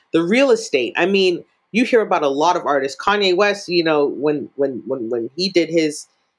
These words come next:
his, he recently, he went to Forbes and said, "I'm worth three billion dollars." And once they kind of broke down Kanye's finances, it was like, okay,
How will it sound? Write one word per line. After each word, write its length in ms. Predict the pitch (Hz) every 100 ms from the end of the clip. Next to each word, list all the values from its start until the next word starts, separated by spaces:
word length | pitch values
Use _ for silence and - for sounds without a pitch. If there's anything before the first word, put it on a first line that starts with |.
| _ _ _ -
his, 400 | 175 151 - -
he 200 | 160 170
recently, 420 | 202 208 196 180
he 100 | 185
went 180 | 160 160
to 80 |
Forbes 380 | 143 160 151 135
and 120 | 120
said, 140 | - 143
"I'm 120 | 139
worth 200 | 139 139
three 120 | 143
billion 320 | 135 139 131
dollars." 480 | 135 170 165 160 156
And 140 | 139 110 _ _ _ -
once 300 | 156 220 233
they 140 | 294 277
kind 260 | - 254
of 160 | 220 143
broke 260 | 190 185
down 200 | 190 180 175
Kanye's 600 | - 254 294 269 170 -
finances, 680 | 151 143 135 135 - 147
it 80 | 170
was 200 | 165 156
like, 200 | 139 135 -
okay, 500 | 339 - 156 160 165